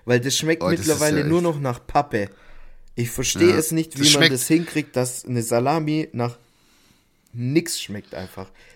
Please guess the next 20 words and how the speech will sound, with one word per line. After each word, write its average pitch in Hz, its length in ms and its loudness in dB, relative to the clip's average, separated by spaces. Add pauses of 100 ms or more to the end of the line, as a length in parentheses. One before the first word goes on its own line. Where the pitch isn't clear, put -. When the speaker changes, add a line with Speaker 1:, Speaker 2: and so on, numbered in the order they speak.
(120)
Speaker 1:
Die 123 80 -6
Speaker 2:
Das 123 100 -10
Schlimme 127 140 0
Speaker 1:
Tomatensauce, 185 540 4
Speaker 2:
ist, 170 280 2
wir 156 100 4
Speaker 1:
nix, - 380 -2 (400)
Teig, 170 440 0 (520)
Pappe, 208 440 2 (580)
einfach 165 380 0
Rotze. 101 420 -6 (640)
Die 139 80 2
einzige 214 420 2
Speaker 2:
Das 185 120 -2
Ding 190 180 2
ist, 180 200 4
du 220 80 -2
kannst 190 240 6
halt 165 100 4
Speaker 1:
Tiefkühlpizza 151 60 4